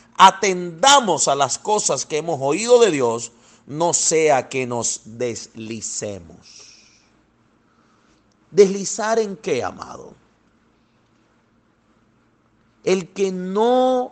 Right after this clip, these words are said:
atiende a Dios va caminando por, a, por, ¿cómo se diría? Por acantilados. El que no sirve a Dios no está en la piedra, amado,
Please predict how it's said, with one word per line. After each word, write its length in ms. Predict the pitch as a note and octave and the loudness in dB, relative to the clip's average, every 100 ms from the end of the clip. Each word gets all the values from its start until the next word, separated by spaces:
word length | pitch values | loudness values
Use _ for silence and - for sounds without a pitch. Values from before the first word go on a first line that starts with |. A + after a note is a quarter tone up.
| _ | _
atiende 800 | E3 E3+ - G3 G3 D#3 B2+ A2+ | -8 -8 -10 -4 -2 -2 -2 -2
a 80 | A2 | -4
Dios 640 | G#2+ F#2 D#2 - - - _ _ _ _ _ _ _ _ _ _ _ _ _ _ _ _ | -4 -8 -10 -14 -20 -20 _ _ _ _ _ _ _ _ _ _ _ _ _ _ _ _
va 460 | A#2+ A#2 G3+ G#3+ - | -4 4 6 6 2
caminando 880 | G3 E3 D#3 D3 E3 D#3 C3 A#2+ - | -2 0 -4 -2 0 0 -2 -4 -6
por, 400 | - B2+ A2 - _ - | -4 -4 -4 -14 _ 0
a, 300 | B2+ - - _ - | 0 0 -14 _ 0
por, 400 | D#3 C3+ A2+ - - | 0 0 -4 -12 -14
¿cómo 240 | F3+ F#3+ | -12 -12
se 140 | E3+ | -10
diría? 500 | D3 C#3 F3 F#3 E3 | -10 -10 -10 -10 -10
Por 340 | C3+ B2 A2+ - _ - | -10 -8 -10 -14 _ -14
acantilados. 1600 | A#2 - B2+ A#2+ A2 G#2 A2+ A2 G#2+ G#2+ F2+ D#2+ - - - - _ _ _ _ _ _ _ _ _ _ _ _ _ _ _ _ - | -12 -8 -8 -6 -10 -14 -12 -6 -6 -6 -8 -16 -20 -20 -20 -20 _ _ _ _ _ _ _ _ _ _ _ _ _ _ _ _ 0
El 220 | E3 F3 | 0 2
que 120 | F#3 | -2
no 200 | F#3 A#3+ | -2 -2
sirve 380 | B3 A#3+ G#3+ G3 | -2 -4 -2 0
a 80 | E3 | 0
Dios 520 | C#3 B2 A2+ A#2 - - | 0 0 0 -2 -10 -12
no 420 | B2 D3+ F#3 G3 | -8 -4 -2 -2
está 400 | F#3 - - F#3+ | -4 -6 -4 -4
en 100 | A3+ | -2
la 200 | B3+ B3+ | -4 -4
piedra, 400 | G#3+ G3+ G3 D#3+ | -2 -2 0 -2
amado, 400 | B2+ A2+ G2+ | -2 -6 -8